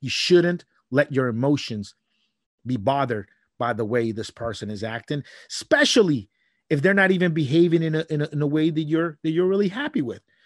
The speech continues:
So what you need to do is leave them the fuck alone, step back,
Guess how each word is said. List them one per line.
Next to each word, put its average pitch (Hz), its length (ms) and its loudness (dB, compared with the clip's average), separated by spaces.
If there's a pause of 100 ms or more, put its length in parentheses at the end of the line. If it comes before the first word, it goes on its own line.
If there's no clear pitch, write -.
(240)
So - 120 -4
what 175 140 4
you 160 80 -2
need 170 220 -2
to 165 100 -2
do 196 260 0
is 107 200 0
leave 165 260 0
them 254 140 0
the 233 80 0
fuck 220 320 -8
alone, 170 340 0
step 175 380 -8
back, 180 400 -8